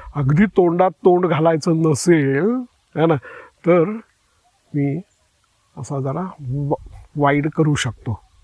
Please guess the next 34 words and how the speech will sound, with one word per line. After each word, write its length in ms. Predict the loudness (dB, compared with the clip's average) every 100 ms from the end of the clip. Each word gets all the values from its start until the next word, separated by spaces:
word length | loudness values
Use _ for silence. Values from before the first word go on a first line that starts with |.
| _
है 60 | -8
ना. 80 | -8 -12 -20 -20 _ _
मी 60 | -12
आता 340 | -8 -6 -6 -10 _ _ _ -20 -20 _ _ _ _ -12
हे 80 | -10 -8
असं 200 | -8 -6
करू 300 | 0 2 2
शकतो 420 | 0 -4 -6 -6
ते. 460 | -6 -10 -14 -20 -20 -4 0
तर 100 | 2
मला 340 | 2 2 2
असं 260 | 0 0 0
वाटतंय 300 | 0 0 2
ना 160 | 0
की 220 | -2 0
हे 360 | -2 2 2 2
जे 260 | 0 0 2
या 180 | 2
व्हिडिओतनं 540 | 2 0 2 0 0 -2
शिकायला 440 | -2 0 2 4 2
मिळालं, 400 | 2 2 0 -4 -8 -18 -20 -16 0
हेच 280 | 2 2 0
शिकण्याकरता 1120 | -6 0 2 4 2 0 0 2 0 2 2
आज 180 | 2
मी 220 | 0 0 -2 -10 -20 -6
माझा 260 | -2 2 0 2
Canon 400 | 0 2 0 0 -4 -12 -20 -20 -20 -18 -4
ईओएस 760 | -2 2 0 2 0 0 -6 -10 -4
एटी 340 | -4 0 0
डी 260 | 2 0 -2 -4 -2
घेऊन 340 | 0 2 0
सिंहगडावर 800 | -2 -2 0 0 0 0 0 -2
गेलेलो 500 | -2 -2 0 0 0
होतो 320 | -2 -4 -6